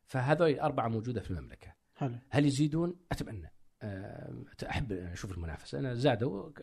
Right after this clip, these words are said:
Speaker 1: آه، معناته ال-، الأسعار بت-، بتنزل، معناته الخدمة بتعلى، إلى آخره.
Speaker 2: مم.
Speaker 1: في ماركات ثانية موجودة،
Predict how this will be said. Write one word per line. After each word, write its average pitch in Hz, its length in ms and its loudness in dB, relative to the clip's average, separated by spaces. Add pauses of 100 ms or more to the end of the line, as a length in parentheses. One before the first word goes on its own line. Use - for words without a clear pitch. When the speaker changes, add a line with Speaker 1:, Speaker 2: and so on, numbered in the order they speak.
Speaker 1:
آه، 131 160 -8
معناته 127 340 -2
ال-، 107 120 -8
الأسعار 147 380 0
بت-، - 160 -8
بتنزل، 131 440 0
معناته 101 260 -4
الخدمة 147 300 2
بتعلى، 127 600 -2
إلى - 240 -6
آخره. - 220 -18 (240)
Speaker 2:
مم. 147 160 -6 (180)
Speaker 1:
في 240 280 0
ماركات 147 440 0
ثانية 80 300 -4
موجودة، 78 460 -8